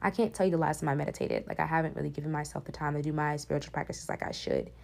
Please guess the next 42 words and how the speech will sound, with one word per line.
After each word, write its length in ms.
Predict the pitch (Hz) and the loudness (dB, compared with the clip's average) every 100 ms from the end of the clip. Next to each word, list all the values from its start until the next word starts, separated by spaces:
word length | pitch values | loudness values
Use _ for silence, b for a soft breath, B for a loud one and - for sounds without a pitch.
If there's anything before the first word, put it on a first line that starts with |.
| B B B B B | B B B B B
But 380 | 160 165 147 - - - - - - - - | 0 2 4 0 -6 -20 -20 -20 -20 -20 -6
it's 140 | 185 175 | -4 -2
the 40 | |
same 600 | 165 - 160 165 165 175 - | -2 2 2 2 0 -4 0
thing 400 | 165 151 143 147 - - - - - - - | 2 2 0 -4 -10 -20 -20 -20 -20 -10 0
like, 320 | 160 151 151 | 2 2 0
if 160 | 160 - | -6 -2
you're 220 | 165 160 | 0 0
living 320 | 151 156 165 | 2 2 2
by 120 | 160 | 0
something, 320 | 165 165 156 - | 0 -2 -2 -4
if 140 | - | -4
you're 120 | 151 | -2
walking 360 | 147 147 151 156 | 0 0 0 -2
by 80 | 147 | -2
something, 360 | 156 147 156 | -4 -4 -2
don't 280 | 151 156 - | 0 -2 -2
half-ass 560 | - 156 165 - 156 - | -4 -2 -2 -2 -2 -2
it. 100 | 160 | -2
Don't 240 | 151 - | -4 -2
do 160 | 156 160 | 0 0
it 100 | 156 | 0
halfly. 500 | 156 147 156 156 156 B B B - | -2 -2 0 -2 -2 B B B 4
Don't 240 | 190 247 | 4 6
do 140 | 196 190 | 4 4
it 80 | |
because 260 | 170 175 170 | 2 -2 -2
it's 120 | 160 | 0
a 60 | 170 | -2
fad, 680 | - 247 262 160 - - - - | 4 10 10 10 6 0 -6 0
you 100 | 170 | 4
know? 360 | 165 175 214 - | 6 6 2 0
Really 320 | 156 185 196 | 4 6 6
live 220 | 175 175 | 6 4
by 160 | 175 160 | 4 4
that 280 | 160 156 - | 4 4 2
and 240 | 151 151 B B B - | -2 -4 B B B 0
let 120 | 160 | 2
that 140 | - 165 | 4 0
define 400 | 160 156 156 151 | 2 4 4 2
you 400 | 147 - 147 - - | 0 -2 -2 -6 -2
and 520 | 160 151 147 151 | 0 0 -2 -4